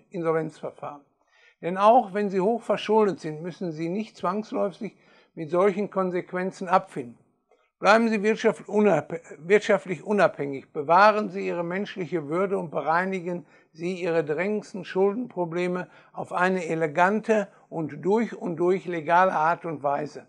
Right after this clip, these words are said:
Erreichen Sie auf diesem Weg ohne die Nachteile der Privatinsolvenz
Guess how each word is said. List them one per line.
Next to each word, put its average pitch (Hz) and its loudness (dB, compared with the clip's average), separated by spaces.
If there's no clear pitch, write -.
Erreichen 214 10
Sie 220 8
auf 190 8
diesem 220 2
Weg 170 4
ohne 233 6
die 202 2
Nachteile 196 4
der 175 2
Privatinsolvenz 180 2